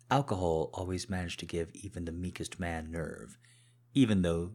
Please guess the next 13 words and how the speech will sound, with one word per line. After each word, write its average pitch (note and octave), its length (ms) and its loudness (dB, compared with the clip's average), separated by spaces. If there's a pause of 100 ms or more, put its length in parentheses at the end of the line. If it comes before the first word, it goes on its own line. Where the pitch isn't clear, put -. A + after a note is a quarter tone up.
nerve - 680 -6 (160)
wasn't E2+ 340 -4
his - 180 -12
plan. D#2+ 520 -8 (560)
Subduing E2+ 640 -2
his - 180 -10
desires E2+ 840 -6 (240)
was. - 600 -6 (680)
He C3+ 160 2
contemplated C#3+ 520 4
ordering G#2 340 2
another F#2+ 260 2
martini F2+ 640 0